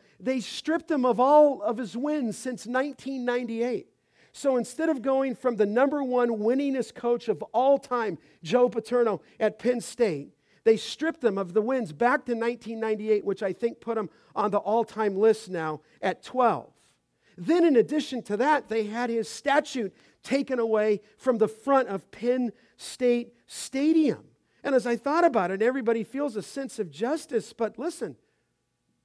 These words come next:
that's nothing compared to seven billion people standing before the Lord, right? I mean, it's easy to begin to play that game and put that on him, but the truth is, everyone will stand before him. And then the facts will all be known before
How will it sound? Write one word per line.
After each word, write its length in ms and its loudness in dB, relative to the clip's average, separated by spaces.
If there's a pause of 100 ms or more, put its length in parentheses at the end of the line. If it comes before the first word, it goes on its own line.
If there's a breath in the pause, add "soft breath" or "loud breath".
(160)
that's 300 -2
nothing 500 -4
compared 520 -6
to 80 -12
seven 340 -6
billion 340 0
people 360 -12
standing 360 -10
before 340 -8
the 80 -10
Lord, 420 -12
right? 260 -18 (960)
I 40 0
mean, 120 -2
it's 140 -4
easy 240 2
to 80 -2
begin 300 -6
to 60 0
play 240 2
that 200 -2
game 240 -2
and 100 0
put 200 -6
that 180 -4
on 100 -6
him, 300 -6 (260 soft breath)
but 160 0
the 100 2
truth 440 0
is, 300 -12 (240 soft breath)
everyone 600 10
will 100 0
stand 360 -6
before 400 -10
him. 160 -20 (560)
And 160 6
then 120 4
the 100 6
facts 400 0
will 160 4
all 420 8
be 200 -2
known 500 8
before 580 2